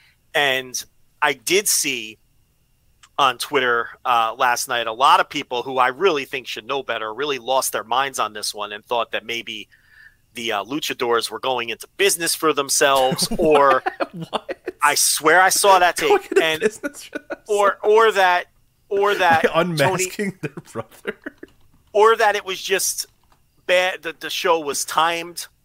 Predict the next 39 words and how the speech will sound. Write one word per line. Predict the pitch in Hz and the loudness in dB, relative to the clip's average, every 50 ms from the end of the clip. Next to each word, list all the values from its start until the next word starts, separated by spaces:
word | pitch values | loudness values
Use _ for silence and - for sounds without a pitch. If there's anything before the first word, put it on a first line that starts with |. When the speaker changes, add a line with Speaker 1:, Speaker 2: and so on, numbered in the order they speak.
| _ _ - | _ _ -6
Speaker 1:
timed | - 175 165 160 156 151 156 | -2 -2 -2 -2 -2 0 2
out | 147 151 151 - _ | 2 2 2 2 _
poorly | - - 170 160 151 147 147 147 147 143 | -8 -6 -4 -2 -2 -2 -2 -4 -6 -6
again, | 135 139 143 139 139 139 139 139 135 | -4 -4 -4 -4 -4 -4 -6 -6 -8
and, | 120 110 110 110 110 | -8 -10 -12 -16 -12
and | - 113 - - | -10 -8 -8 -6
ran | 127 131 131 131 131 131 | -6 -4 -4 -4 -6 -6
late, | 127 131 131 131 | -6 -6 -6 -6
and | 131 123 | -6 -8
they | 123 123 | -8 -6
didn't | 123 127 120 | -6 -6 -6
have | 123 120 - | -6 -6 -4
time | - 139 131 131 | 0 0 0 0
to | 123 120 | -2 -8
get | 123 127 - | -12 -10 -4
the | 156 | 2
Speaker 2:
Wait, | 143 185 160 151 | 4 4 6 6
Speaker 1:
angle | 151 143 | 4 4
Speaker 2:
wait, | - 147 | 4 4
Speaker 1:
in. | 135 | 4
Speaker 2:
hold | - 175 151 143 151 | 4 4 4 4 2
on. | 131 113 104 - - - - - - | 2 -2 -4 -12 -16 -20 -18 -12 -4
You | 247 | 0
gotta | 247 262 202 175 | 2 4 4 4
circle | - - 175 143 151 127 | 2 2 0 2 2 2
back | 113 123 120 117 | 4 4 4 4
to | - 117 | 2 -2
the | 107 | -4
going | 104 110 110 107 101 | 0 0 0 0 0
into | 101 95 90 | -2 -4 -4
business | 87 90 87 87 82 | -6 -6 -6 -8 -8
for | - 101 | -8 -8
themselves. | 87 80 80 - - 85 71 69 73 - - _ _ _ _ _ | -8 -8 -8 -6 -6 -6 -6 -8 -12 -16 -18 _ _ _ _ _
Speaker 1:
Well, | - 226 247 247 | 6 6 6 6
the | 240 254 | 6 4
idea | 233 226 214 - 226 247 254 220 | 2 2 2 0 2 2 2 2
being | 170 233 226 226 214 196 | 2 0 -4 -2 0 2
that | 196 185 170 - 151 | 2 2 2 0 -2
Rush, | 160 190 190 185 - - - - - | -4 -4 -2 -2 -4 -4 -6 -6 -8